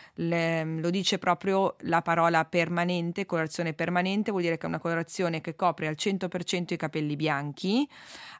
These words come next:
ha un potere di schiaritura di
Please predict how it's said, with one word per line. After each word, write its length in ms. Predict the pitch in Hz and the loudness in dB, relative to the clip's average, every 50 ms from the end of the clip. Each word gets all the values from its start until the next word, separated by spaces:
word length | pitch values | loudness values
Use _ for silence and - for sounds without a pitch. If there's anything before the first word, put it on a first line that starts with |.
| - - | 0 4
ha 180 | 220 233 233 | 4 6 6
un 140 | 226 214 196 | 4 4 0
potere 500 | - 196 190 185 220 220 214 208 190 180 | 0 0 0 2 4 4 4 4 4 4
di 180 | 170 196 208 180 | 2 2 0 -2
schiaritura 1120 | - - - 208 190 180 190 180 - - 214 208 214 202 180 170 165 156 151 151 - - _ | -2 -2 0 2 2 4 2 0 -2 -2 -2 0 2 4 4 6 6 6 4 2 0 -4 _
di 420 | - 156 151 180 190 190 185 - | -12 -6 -4 -2 0 0 -2 -4